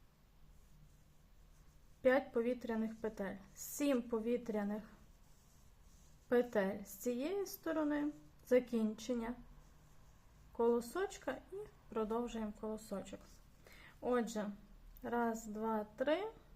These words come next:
раз, так, поспішаю, раз, два, три,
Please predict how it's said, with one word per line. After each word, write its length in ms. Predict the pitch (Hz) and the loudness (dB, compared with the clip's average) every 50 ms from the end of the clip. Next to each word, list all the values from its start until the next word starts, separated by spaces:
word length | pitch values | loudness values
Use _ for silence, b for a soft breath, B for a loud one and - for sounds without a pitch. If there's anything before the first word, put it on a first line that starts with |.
| - - - - - - - - - - - - - - - - - b b b b b b b b b b b b - - | -20 -20 -20 -20 -20 -20 -20 -20 -20 -20 -20 -18 -18 -18 -16 -18 -18 b b b b b b b b b b b b -8 -4
раз, 720 | 247 233 240 240 233 226 220 220 214 - - - - - - - - - - - - - - - - - - - - - - - - - - - - - - - - - - - - - b b b b b b b b b - - - - | -2 2 4 4 4 4 4 2 0 -4 -6 -8 -10 -10 -14 -16 -18 -20 -20 -20 -20 -20 -20 -20 -20 -20 -20 -20 -20 -20 -20 -20 -20 -20 -20 -18 -18 -18 -20 -20 -18 -18 -18 -18 -18 -18 b b b b b b b b b -20 -20 -14 -10
так, 140 | - 208 208 - - - | -10 -10 -10 -10 -14 -18
поспішаю, 800 | - - - - - 240 233 - - 320 349 381 370 339 311 277 | -18 -16 -14 -14 -12 -12 -10 -8 -8 -6 -6 -6 -4 -2 -2 -2
раз, 340 | 254 247 240 240 233 - - | 0 0 -2 -4 -6 -6 -8
два, 380 | 233 214 226 226 233 226 226 226 220 - | -8 -6 -2 0 0 0 0 -2 -4 -6
три, 320 | - - 247 240 247 240 | -6 -4 0 0 0 0